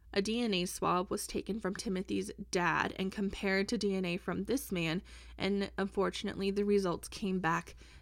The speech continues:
negative. This man was not fourteen-year-old Timothy Pitson, like he claimed, but in fact, he was twenty-three-year-old Brian Michael Reaney from Medina,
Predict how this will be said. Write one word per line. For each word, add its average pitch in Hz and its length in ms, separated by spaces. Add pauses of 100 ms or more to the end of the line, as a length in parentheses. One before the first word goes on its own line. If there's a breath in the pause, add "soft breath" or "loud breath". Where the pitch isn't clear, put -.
negative. - 640 (160)
This 208 320
man 185 440
was 202 220
not 185 400
fourteen-year-old - 720
Timothy - 380
Pitson, 196 500
like - 200
he 202 120
claimed, - 520 (360 loud breath)
but 202 140
in 214 100
fact, 208 340
he 214 100
was 202 120
twenty-three-year-old 208 1000
Brian 214 580
Michael 190 520
Reaney 185 460 (340 loud breath)
from 208 160
Medina, 196 380